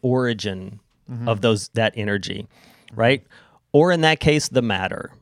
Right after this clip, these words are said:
Speaker 2: Mm-hmm.
Speaker 1: or the time, and not the space within it. So therefore, we've not gotten to the origin of anything
Speaker 2: <laughs>
Speaker 1: at the Big Bang, only the reformation of it.
Speaker 2: Right, right. At, at its very best, yeah.
Speaker 1: Right. And if we,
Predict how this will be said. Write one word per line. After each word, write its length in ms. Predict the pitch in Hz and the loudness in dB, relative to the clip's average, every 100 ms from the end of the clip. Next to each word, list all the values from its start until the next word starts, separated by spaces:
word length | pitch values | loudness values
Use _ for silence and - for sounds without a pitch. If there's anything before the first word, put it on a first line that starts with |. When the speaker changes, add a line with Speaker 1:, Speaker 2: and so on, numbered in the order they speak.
| _ _ _ _ _ | _ _ _ _ _
Speaker 2:
Mm-hmm. 140 | - 117 | -6 2
Speaker 1:
or 280 | 123 131 131 | 4 4 2
the 140 | 123 | 0
time, 640 | - 131 143 160 170 180 165 _ _ _ _ _ _ _ _ _ _ _ _ _ | -2 0 2 2 0 -4 -8 _ _ _ _ _ _ _ _ _ _ _ _ _
and 360 | 139 143 147 143 | 2 4 4 4
not 180 | 135 | 2
the 60 | 135 | 2
space 300 | - 135 123 | 2 2 4
within 220 | 120 120 | 4 4
it. 100 | 117 | 2
So 80 | 131 | 4
therefore, 320 | 143 165 143 | 4 4 4
we've 220 | 131 131 | 4 4
not 240 | 131 131 - _ - | 4 2 2 _ 2
gotten 240 | 135 139 | 4 4
to 80 | 135 | 4
the 80 | 139 | 6
origin 320 | 139 120 123 | 6 4 0
of 80 | 110 _ | -2 _
anything 720 | 170 180 165 123 107 107 127 131 226 | 2 4 2 0 0 0 -2 -6 -12
Speaker 2:
<laughs> 220 | - - - | -10 -6 0
Speaker 1:
at 140 | 131 | 2
the 100 | 135 | 4
Big 280 | 120 123 113 | 4 2 2
Bang, 440 | 110 101 113 110 110 - - | 0 2 -2 -4 -10 -12 2
only 260 | 160 190 196 | 4 6 4
the 140 | 160 | 2
reformation 1040 | 127 139 156 - 127 127 113 113 - 95 | 2 2 2 0 -2 0 2 0 0 -6
of 120 | 92 - | -8 -12
it. 160 | - - | -10 2
Speaker 2:
Right, 360 | 127 113 110 - | 4 4 0 -4
right. 320 | 120 107 104 - | 0 0 -2 -6
At, 240 | 113 107 - | -6 -6 -4
at 180 | 113 101 | -4 -4
its 120 | 101 | -8
very 220 | - 104 | 0 2
best, 300 | 101 98 - | 2 0 -2
yeah. 120 | 107 95 | -6 2
Speaker 1:
Right. 300 | 123 117 - _ _ - | 2 2 -4 _ _ 0
And 160 | 160 | 2
if 120 | 165 - | 2 2
we, 520 | 165 156 151 143 | 2 4 2 0